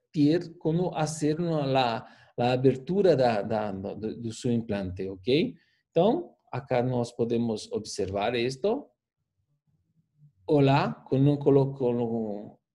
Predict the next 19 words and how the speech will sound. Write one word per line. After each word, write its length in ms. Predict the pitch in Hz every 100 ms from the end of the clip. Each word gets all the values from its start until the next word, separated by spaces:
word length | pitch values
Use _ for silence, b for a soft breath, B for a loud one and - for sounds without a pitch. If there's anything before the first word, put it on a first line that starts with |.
| _ _ _
tornillamos 960 | 143 135 147 139 170 202 202 190 143
los 560 | 123 117 113 110 - -
T-Bays, 800 | - 214 214 214 285 - - - _ _ _ _ b b b _ _
lo 420 | 143 143 143 160
perfil 560 | 160 175 156 - 226 233
de 80 | 208
emergencia 880 | 190 170 147 139 185 202 - 233 233
que 140 | 147
tenemos, 640 | 139 135 135 156 208 254
que 160 | - 123
es 60 | 117
muy 260 | 123 123
bueno, 580 | 110 113 131 160 285 320 - _ _ - - _ -
y 340 | 220 247 294 - _ _ - - - _
la 340 | 160 180 196 214
instalación 920 | 208 185 175 180 180 165 170 190 196 -
do, 760 | - 139 156 170 175 175 156 -
do 160 | 147 160
escambare. 680 | 151 147 123 104 87 -